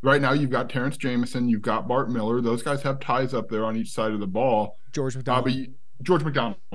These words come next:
Speaker 1: yes, too. Thank you. Uh, but you probably don't just, y-, you wanna make sure you've got enough ties in there. And, and I don't know, maybe that won't be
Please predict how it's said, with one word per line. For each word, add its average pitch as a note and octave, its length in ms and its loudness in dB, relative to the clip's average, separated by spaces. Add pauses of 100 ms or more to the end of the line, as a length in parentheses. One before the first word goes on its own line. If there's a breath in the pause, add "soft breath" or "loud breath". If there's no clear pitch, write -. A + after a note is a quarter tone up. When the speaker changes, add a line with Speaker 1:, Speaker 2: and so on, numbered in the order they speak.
Speaker 1:
yes, G#2 280 -4
too. G#2+ 160 -4
Thank G#2 220 -6
you. F#2+ 120 -6 (360 soft breath)
Uh, A#2 140 0
but A#2 160 -2 (320)
you C3 100 -6
probably C#3+ 320 -2
don't B2+ 200 -4
just, B2+ 200 -6
y-, A#2+ 500 -8
you C3+ 160 -2
wanna E3+ 200 0
make C3+ 220 2
sure C3 280 0
you've A#2 180 2
got A#2 200 -2
enough A2+ 300 -4
ties A2 440 -4
in G2 160 -2
there. G2+ 280 -4
And, G2+ 140 -4
and A#2+ 160 -6
I D3 120 -2
don't G3+ 120 -2
know, A3 120 -2
maybe A#2+ 200 0
that C#3+ 160 -2
won't C3+ 200 -4
be C3 320 2